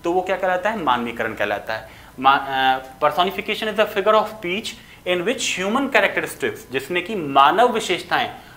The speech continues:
are attributed, जोड़ी जाती हैं to an inanimate object, किसी निर्जीव वस्तु के साथ और abstract quality या किसी अस्पष्ट quality के साथ। तो कहने का सिंपल शब्दों में है कि किसी भी नॉन ह्यूमन चीज़ को human की तरह behave करते हुए दिखाना क्या कहलाएगा?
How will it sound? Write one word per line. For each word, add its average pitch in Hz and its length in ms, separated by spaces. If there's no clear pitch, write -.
are - 220
attributed, 165 480
जोड़ी 139 320
जाती 160 320
हैं 208 220
to 175 80
an 170 100
inanimate 170 720
object, - 420
किसी 214 480
निर्जीव 175 540
वस्तु - 240
के 135 120
साथ 151 540
और 175 180
abstract 165 420
quality 113 460
या 127 60
किसी 262 400
अस्पष्ट 247 420
quality 165 360
के 139 140
साथ। - 580
तो 202 80
कहने 240 320
का 285 100
सिंपल 240 320
शब्दों 170 320
में 147 140
है - 340
कि 208 80
किसी 208 440
भी 190 220
नॉन 175 280
ह्यूमन 156 360
चीज़ 135 440
को 156 160
human 190 360
की 180 140
तरह 143 220
behave 123 340
करते 120 220
हुए 123 100
दिखाना 110 380
क्या 120 160
कहलाएगा? 123 480